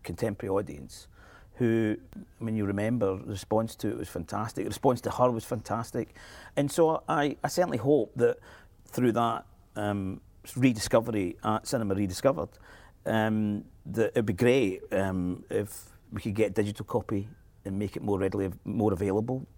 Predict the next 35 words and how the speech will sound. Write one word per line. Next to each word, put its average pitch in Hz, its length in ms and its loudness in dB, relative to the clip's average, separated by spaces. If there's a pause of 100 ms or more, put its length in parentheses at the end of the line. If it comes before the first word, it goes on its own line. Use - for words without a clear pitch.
(120)
Um, 107 480 0 (200)
Just 113 160 0
Another 95 180 0
Girl 95 200 2
in 92 60 -4
the 92 80 -4
I 95 100 -4
R 95 160 -4
T, 98 180 -4
so 123 140 -6
that 123 100 -10
people 101 200 -8
can - 120 -10
see - 280 -4
it. 131 100 -2 (580)
Um, 123 260 2
but - 80 0
also, 123 600 0
it, - 200 -4
it, - 160 -2
it 127 120 0
would 127 160 2
be 110 100 0
great 120 440 0
if, - 440 -2
um, 107 460 -2
we 110 80 -4
see 123 160 -2
another 110 240 0
feature - 280 -4
film 123 260 -4
coming 123 240 -4
from 107 160 -8
Leslie 104 240 -2
Harris. 131 420 -6